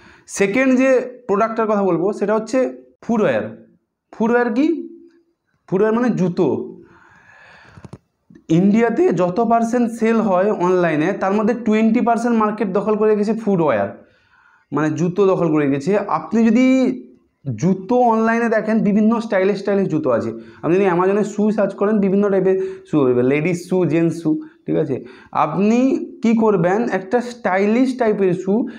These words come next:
দুটো বা চারটা মডেলের, আপনি বিভিন্ন ফুটওয়্যার ওখানে রাখবেন। আর শ্রীলেদার্স এত বড় কোম্পানি কেন? তারা ফুটওয়্যার সেল করবে, তারা অফলাইনে সেল করেছে। But আপনি যদি still অনলাইন মার্কেটিংটাকে ধরতে পারেন, অনলাইন মার্কেটটাকে ধরতে পারেন,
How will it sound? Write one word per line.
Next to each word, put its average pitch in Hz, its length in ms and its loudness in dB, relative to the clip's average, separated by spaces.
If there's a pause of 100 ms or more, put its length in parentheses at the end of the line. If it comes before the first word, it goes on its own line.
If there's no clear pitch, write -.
(160)
দুটো 196 320 0
বা 226 100 2
চারটা 226 540 -2 (180)
মডেলের, 165 540 2
আপনি 220 400 -2 (300)
বিভিন্ন 214 640 2
ফুটওয়্যার 208 840 0
ওখানে 180 260 -2
রাখবেন। 120 380 -4
আর 185 140 -2
শ্রীলেদার্স 208 600 -2
এত 220 140 -2
বড় 220 160 0
কোম্পানি 165 340 0
কেন? 107 160 -2 (460)
তারা 185 200 2 (320)
ফুটওয়্যার 202 380 2
সেল 175 140 0
করবে, 143 160 0
তারা 180 160 0 (100)
অফলাইনে 220 360 0
সেল 170 220 0
করেছে। 117 220 -2 (420)
But 185 100 0 (120)
আপনি 208 280 -2
যদি 254 100 2 (140)
still 240 280 -2 (200)
অনলাইন 214 300 0 (120)
মার্কেটিংটাকে 208 560 0
ধরতে 185 240 -2
পারেন, 123 160 0 (160)
অনলাইন 170 420 0
মার্কেটটাকে 156 420 -2
ধরতে 139 180 -4
পারেন, 117 160 -2